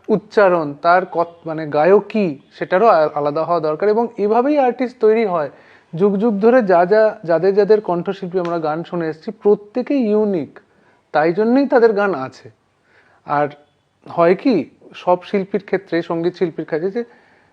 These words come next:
সকাল থেকে উঠে রাত্রির অবধি আমি কোনো একজন শিল্পীর গান শুনি না, কিন্তু এই যে একটা ভাস্ট, মানে ওশান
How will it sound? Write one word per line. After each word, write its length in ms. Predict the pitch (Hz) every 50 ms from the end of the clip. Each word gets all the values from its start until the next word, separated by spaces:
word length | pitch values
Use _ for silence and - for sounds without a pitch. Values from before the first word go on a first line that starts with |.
| _ _ _
সকাল 440 | - - - 156 - 214 226 247 226
থেকে 240 | - 262 247 - 262
উঠে 260 | 247 233 247 254 226
রাত্রির 460 | 185 170 170 170 - - - 226 233
অবধি 240 | 233 208 202 247 240
আমি 140 | 233 233 226 -
কোনো 220 | - 214 220 226 226
একজন 420 | 202 180 175 180 175 202 220 220
শিল্পীর 340 | - - 214 190 240 226 202
গান 200 | 185 180 185 185
শুনি 240 | - - 185 185 185
না, 140 | 175 156
কিন্তু 360 | 127 135 120 113 107 - 113 107 - _ _ _ _ _ _ _ _ _ _ _ _ _ _ _ _ _ _ _ _ _ _ _ _ _
এই 280 | - 185 190 208 214 214
যে 180 | 196 240 247 240
একটা 340 | 233 240 - - 269 254 262 - - -
ভাস্ট, 560 | 170 170 202 226 226 233 - - - - - _ _ _ _ _ _ _ _ _ _ _ _ _ _ _ _ _ _ _ _ _ _ _ _ 185
মানে 140 | 175 165 165 -
ওশান 460 | 190 202 202 - - 240 196 156 135